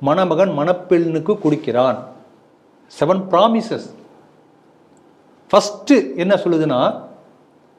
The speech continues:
முதல்ல ஃபஸ்ட்டு ஸ்டெப் எடுக்கும்போது சொல்ற முதல் வார்த்தை, "சகி, பிரிய சகி, நீ என்னுடைய அன்போ-, அன்பிற்குரிய தோழி" என்று சொல்கிறான்.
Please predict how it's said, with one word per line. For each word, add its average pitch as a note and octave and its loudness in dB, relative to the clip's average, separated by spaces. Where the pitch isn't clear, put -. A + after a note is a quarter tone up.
முதல்ல F#3 4
ஃபஸ்ட்டு - -2
ஸ்டெப் - 4
எடுக்கும்போது F#3 0
சொல்ற D3 0
முதல் E3 0
வார்த்தை, C#3+ 0
"சகி, F#3+ 2
பிரிய G#3+ 4
சகி, D3 -2
நீ F#3 2
என்னுடைய F#3+ 6
அன்போ-, A3+ 4
அன்பிற்குரிய A3+ 2
தோழி" B3 8
என்று A3 4
சொல்கிறான். E3 0